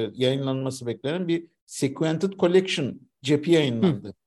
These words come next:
Speaker 1: Yani
Speaker 2: Evet.
Speaker 1: community bir şey hazırlık da yapabiliyor. Ben
Speaker 2: Evet.
Speaker 1: bunu yirmide bir preview olarak çıkacağım diye, e, hakikaten o açıdan şey çok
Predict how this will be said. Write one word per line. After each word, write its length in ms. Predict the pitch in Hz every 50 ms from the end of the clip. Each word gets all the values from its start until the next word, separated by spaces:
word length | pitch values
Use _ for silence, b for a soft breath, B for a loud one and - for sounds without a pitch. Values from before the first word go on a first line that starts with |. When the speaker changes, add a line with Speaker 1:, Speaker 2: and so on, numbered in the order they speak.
| _ _ _ _
Speaker 1:
Yani 140 | 151 151 151
Speaker 2:
Evet. 100 | 147 143
Speaker 1:
community 300 | 170 196 226 262 - - 240
bir 60 | 196
şey 180 | 180 - 220 220
hazırlık 500 | 196 185 170 151 180 180 202 214 196 -
da 60 | 190
yapabiliyor. 600 | 165 143 - 127 120 107 110 104 107 101 98 - - _ _ _ _ _ _ -
Ben 140 | 143 175 196
Speaker 2:
Evet. 100 | 190 202
Speaker 1:
bunu 140 | 220 214 214 208
yirmide 640 | 190 196 208 202 196 202 196 185 175 214 214 196
bir 140 | 220 190 -
preview 380 | - 185 185 185 202 208 202
olarak 400 | 190 170 165 170 170 190 190 -
çıkacağım 600 | - - - - 180 147 180 185 185 185 175 160
diye, 280 | 139 139 143 185 - - - _ _ _ _ _ _ _ _ _ _ -
e, 600 | 135 131 131 135 127 127 123 101 98 - - 82
hakikaten 420 | - - 165 - - 240 214 - 185
o 120 | 185 185
açıdan 400 | 185 170 - - 156 180 202 214
şey 320 | 196 - - 185 160 - -
çok 380 | - 170 165 165 - - _